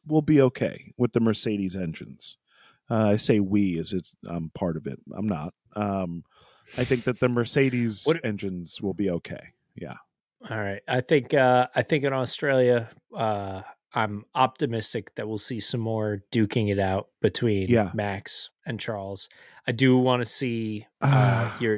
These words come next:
Speaker 2: your boy Carlos Sainz
Speaker 1: He was so
Speaker 2: get into the
Speaker 1: close.
Speaker 2: scrap.
Speaker 1: Folks, he was so clo-, he, there was, like, we didn't talk about the, the pre, uh, race retirements, um, even. I mean, we had Mick Schumacher, who didn't
Speaker 2: Yeah.
Speaker 1: make, you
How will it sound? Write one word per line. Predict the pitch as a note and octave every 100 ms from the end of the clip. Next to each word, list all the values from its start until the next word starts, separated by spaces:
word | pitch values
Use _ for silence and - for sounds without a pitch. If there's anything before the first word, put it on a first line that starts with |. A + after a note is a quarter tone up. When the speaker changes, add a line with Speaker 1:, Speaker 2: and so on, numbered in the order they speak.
| A2
Speaker 2:
your | A2+
boy | A2 A#2+ A2
Carlos | G#2+ A#2+ A2+ G#2+ -
Sainz | B2+ A2+ G#2 G#2+ G#2 - - - -
Speaker 1:
He | E3+
was | D#3 C#3+
so | - D#3
Speaker 2:
get | C#3
into | A2+
the | B2+
Speaker 1:
close. | B2+ B2+
Speaker 2:
scrap. | - A2 G#2 G#2 - - _ _ _
Speaker 1:
Folks, | _ D#3+ E3 -
he | F3+
was | D#3+
so | - E3
clo-, | - B2+
he, | A#2+ F#3+ G3
there | A#2+ C#3+
was, | G#3+ G#3 -
like, | D3 C3 A#2
we | C3+ E3+
didn't | A3+ -
talk | E3 D#3
about | D3+ B2
the, | C3 A#2+ A2+ -
the | G#2
pre, | - - C3 C3 A#2 G#2 _ - _ -
uh, | G2 G#2+ G#2 G2 F2
race | F#2+ D3+ E3 - - -
retirements, | G2+ G2+ - G2+ F#2+ F#2 E2+ D#2 - -
um, | G#2 F#2+ F#2 F2 F2 F2 -
even. | G2+ F#2
I | F#2+
mean, | G2+ G#2
we | G#2
had | G#2+ G2+
Mick | A2+ -
Schumacher, | D3+ D3 C#3 B2+ C3
who | B2
didn't | A#2+
Speaker 2:
Yeah. | A2+ A2
Speaker 1:
make, | A2+ G#2+ - _
you | A#2